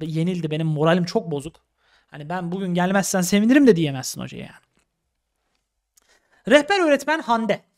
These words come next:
öğrencilerini motive etmek amacıyla çözdükleri, bak burada da motive etmeye çalışıyor. Çözdükleri soru sayısına göre bir puanlama sistemi oluşturmuştur. Sonra bir haftada Barış'ın çözdüğü soru sayısı Beyza'nın çözdüğü soru sayısının yüzden yüzde yirmi fazladır.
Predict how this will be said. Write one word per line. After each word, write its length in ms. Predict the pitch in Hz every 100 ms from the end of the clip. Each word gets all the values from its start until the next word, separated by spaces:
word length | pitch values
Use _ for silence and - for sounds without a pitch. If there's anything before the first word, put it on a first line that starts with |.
| - _
öğrencilerini 580 | 320 359 302 220 185 165
motive 300 | 240 277 285
etmek 300 | 196 156 226
amacıyla 380 | 247 220 165 127
çözdükleri, 540 | - 311 254 - 147 -
bak 200 | - -
burada 180 | 240 254
da 60 |
motive 260 | 190 175 185
etmeye 220 | 170 143
çalışıyor. 360 | 131 120 - 127 - -
Çözdükleri 500 | - 359 320 - 220
soru 220 | 175 - 302
sayısına 400 | 254 208 175 160
göre 200 | 156 208
bir 100 | 269
puanlama 440 | 233 226 254 277
sistemi 360 | - - 220 247
oluşturmuştur. 680 | 170 - 151 139 - - _ _ - _ _ _
Sonra 520 | - 392 262 175 226
bir 180 | 220 320
haftada 380 | 359 - 220 196
Barış'ın 280 | 294 - 330
çözdüğü 340 | 269 208 175
soru 220 | 175 294
sayısı 320 | - 190 175 165
Beyza'nın 380 | 254 247 285
çözdüğü 340 | 302 226 165 175
soru 200 | - 156
sayısının 360 | 226 185 175
yüzden 600 | 160 175 175 - _ 160
yüzde 320 | 147 143 175 175
yirmi 220 | 151 139
fazladır. 500 | - 143 240 285